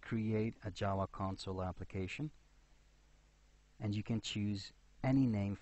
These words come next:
for the project. After creating the project, add reference to espose dot P D F for Java. And you can download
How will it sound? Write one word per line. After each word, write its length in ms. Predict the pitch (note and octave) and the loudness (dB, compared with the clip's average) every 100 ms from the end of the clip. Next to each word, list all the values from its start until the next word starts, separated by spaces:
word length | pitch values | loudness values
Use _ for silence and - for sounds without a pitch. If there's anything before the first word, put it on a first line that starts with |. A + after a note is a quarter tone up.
| - | -4
for 160 | G2 | -2
the 120 | F2+ F2 | -2 -4
project. 640 | - F2 D#2+ - - - - - - - - - - - - - - - - - - - - - - - - - - - - - | -2 -2 -2 -6 -10 -14 -20 -20 -20 -20 -20 -20 -20 -20 -20 -20 -20 -20 -20 -20 -20 -20 -20 -20 -20 -20 -20 -20 -20 -20 -20 -4
After 460 | A#2+ B2 - B2 A#2+ | 0 0 0 -2 -2
creating 440 | - A#2+ C#3 G3 A2 | -2 0 2 2 0
the 80 | |
project, 540 | - F2+ D#2 - F#2+ - - - - - | -2 -4 -4 -2 -4 -4 -16 -20 -20 -2
add 240 | G#2+ G#2+ A#2+ | 0 0 0
reference 460 | C3 C3+ B2+ - - | -2 -2 -4 -4 -6
to 240 | A#2 A2 | -2 0
espose 380 | G#2 - G#2 F#2+ | -2 -2 -2 -2
dot 200 | G2 F#2 | -2 -2
P 160 | - G2+ | -4 -2
D 140 | F#2 | -2
F 80 | E2+ | -2
for 140 | - E2 | -4 -4
Java. 400 | G2 F2+ D2 - - - - - - - - - - - - - - - - - - - - - A2+ | -2 -2 -4 -8 -16 -20 -20 -20 -20 -20 -20 -20 -20 -20 -20 -20 -20 -20 -20 -20 -20 -20 -20 -8 2
And 120 | A#2 | 2
you 80 | A#2+ | 4
can 200 | A#2+ G2+ | 2 4
download 600 | A2 B2+ B2 A2 A2 | 4 6 4 4 2